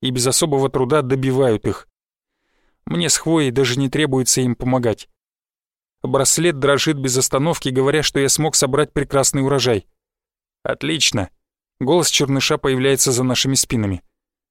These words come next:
«Уже намного лучше, чем было еще в начале рейда. Сдоба и Суслик, вы наконец-то перестали выглядеть как туристы на прогулке.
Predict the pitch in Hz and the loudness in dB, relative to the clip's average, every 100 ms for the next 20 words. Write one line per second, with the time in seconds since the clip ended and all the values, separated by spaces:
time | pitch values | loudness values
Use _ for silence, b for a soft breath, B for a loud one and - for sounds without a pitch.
0 | _ - - 165 185 175 180 175 196 196 | _ -4 0 2 2 2 2 4 4 4
1 | 160 - 156 151 156 143 156 147 151 160 | 2 0 0 2 2 2 0 0 0 0
2 | 151 147 135 104 - _ _ _ _ _ | 2 2 0 0 -4 _ _ _ _ _
3 | _ _ _ _ - 120 139 156 131 120 | _ _ _ _ -6 -2 0 2 2 2
4 | 170 - 110 - _ _ - 139 165 160 | 2 0 -2 -6 _ _ -4 -2 0 0
5 | 175 160 - 147 170 160 180 147 139 147 | 0 0 0 0 0 0 0 2 0 0
6 | 135 139 - 143 170 170 - 131 135 147 | -2 -2 -2 0 2 2 0 0 0 0
7 | 135 120 - | 2 0 0